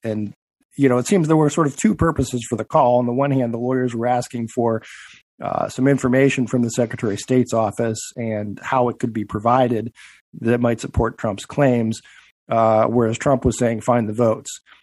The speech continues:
Um, a-, and it, it's sort of funny if Trump, you know, weighs in for a while and, and goes on to find the votes, and the attorneys sort of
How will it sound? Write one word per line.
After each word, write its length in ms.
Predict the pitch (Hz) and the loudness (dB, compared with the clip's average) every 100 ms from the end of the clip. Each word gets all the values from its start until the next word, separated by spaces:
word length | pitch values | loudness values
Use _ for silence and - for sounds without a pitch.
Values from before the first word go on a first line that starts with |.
| _ _ - | _ _ -6
Um, 480 | 98 101 95 98 - | -2 0 -2 -4 -4
a-, 40 | 127 - | -2 2
and 80 | 135 | 2
it, 180 | 127 - | 2 0
it's 160 | 135 - | -2 2
sort 160 | 151 | 2
of 80 | 123 | 2
funny 300 | - 127 127 | 2 2 2
if 140 | 113 107 | 0 0
Trump, 280 | 143 123 123 | 0 0 0
you 120 | 131 117 | -2 -2
know, 80 | |
weighs 340 | 104 110 107 113 | 0 0 -2 0
in 240 | 117 113 | 2 2
for 140 | 110 110 | 0 0
a 60 | 104 | 2
while 400 | 110 113 113 110 | 2 2 2 0
and, 160 | 113 | -4
and 140 | 113 113 | -4 -2
goes 180 | 120 | -2
on 160 | 117 113 | -2 -6
to 60 | 104 | -4
find 260 | 120 113 | -4 -2
the 60 | 107 | -2
votes, 280 | 117 113 117 | 0 -2 0
and 80 | |
the 80 | 120 | 0
attorneys 360 | 120 165 135 127 | 0 2 2 2
sort 120 | |
of 100 | 131 | 0